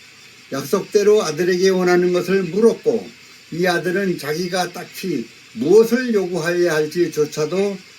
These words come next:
말하지를 못하였습니다. 아버지는 이 아들을 향해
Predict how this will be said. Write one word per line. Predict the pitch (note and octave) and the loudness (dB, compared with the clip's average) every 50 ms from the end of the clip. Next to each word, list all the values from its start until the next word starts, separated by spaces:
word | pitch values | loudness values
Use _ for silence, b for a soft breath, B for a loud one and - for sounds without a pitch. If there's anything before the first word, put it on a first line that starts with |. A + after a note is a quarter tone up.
| B B - - | B B -16 -10
말하지를 | A#2 A#2+ C#3 C#3+ C#3+ C#3+ - C3+ C#3+ C3+ F3+ G#3 G#3+ | -8 -6 -4 -2 -2 -2 -2 -4 -4 -2 -2 -2 -2
못하였습니다. | F#3+ D#3 C3+ A#2 - - - C3 C3 C3 C3+ C#3 C3+ A#2+ - - C3+ B2+ B2+ A#2+ G2 F#2 E2+ E2 E2 - - - B B B B B B B B - | -2 -4 -4 -6 -10 -12 -12 -10 -8 -6 -4 -4 -4 -6 -6 -8 -8 -6 -6 -6 -8 -8 -14 -16 -20 -20 -20 -20 B B B B B B B B -10
아버지는 | B2+ C#3+ D#3+ F3+ F3 F#3+ G3+ G#3+ A#3 A#3+ A#3 | -6 -2 -2 -2 0 0 2 2 4 6 6
이 | A3+ A3+ A3 A3 | 8 8 8 6
아들을 | F#3+ F#3 F3 E3+ G3 G3 G3 F#3+ E3 | 4 2 0 0 0 0 0 0 0
향해 | D#3 E3+ F3 F#3+ F#3+ F3+ D3+ A#2 | -2 -2 0 0 0 0 -2 -4